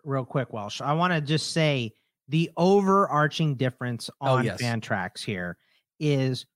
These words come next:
Speaker 1: relief pitchers are buried. I mean, compared to everywhere else. And like the Welsh said at the beginning of the show, Fantrax a much more deeper dynasty,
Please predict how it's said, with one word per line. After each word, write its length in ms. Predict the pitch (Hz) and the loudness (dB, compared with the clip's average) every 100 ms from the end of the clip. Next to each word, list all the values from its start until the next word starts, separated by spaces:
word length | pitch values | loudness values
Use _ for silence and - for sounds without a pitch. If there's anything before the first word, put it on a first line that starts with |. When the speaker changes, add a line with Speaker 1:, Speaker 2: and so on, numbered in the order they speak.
| - | -12
Speaker 1:
relief 440 | 113 117 156 190 - | -6 0 0 0 0
pitchers 480 | 185 - 180 160 - | -2 0 0 0 -2
are 320 | 143 143 131 113 _ _ _ _ _ _ _ | 0 2 0 -6 _ _ _ _ _ _ _
buried. 580 | 214 180 110 92 165 156 _ _ _ - | -2 0 0 -6 -12 -16 _ _ _ -4
I 160 | 156 180 | 0 2
mean, 240 | 180 160 | 4 2
compared 500 | 156 165 143 180 175 | 4 4 4 4 4
to 240 | 165 156 151 | 0 0 2
everywhere 480 | 180 202 202 185 | 2 4 4 4
else. 220 | 147 123 - | 2 0 -4
And 140 | 151 | -2
like 200 | 175 208 | 0 0
the 80 | 208 | 0
Welsh 240 | 180 175 | 0 0
said 280 | - 170 156 - _ - | 2 2 2 -4 _ -8
at 120 | 147 | -4
the 60 | 139 | 0
beginning 320 | 151 160 151 | 2 2 2
of 60 | 135 | 2
the 60 | |
show, 420 | - 165 135 120 - _ - | 2 2 4 0 -6 _ -4
Fantrax 440 | 196 196 202 180 165 | -2 2 2 2 0
a 60 | |
much 380 | 151 160 170 - | 2 2 2 2
more 260 | 160 156 156 | 2 4 2
deeper 600 | 120 156 151 139 127 - _ - 110 | 2 0 2 2 0 -2 _ -12 -4
dynasty, 800 | 127 139 151 147 - 156 151 | -2 0 0 -2 0 0 0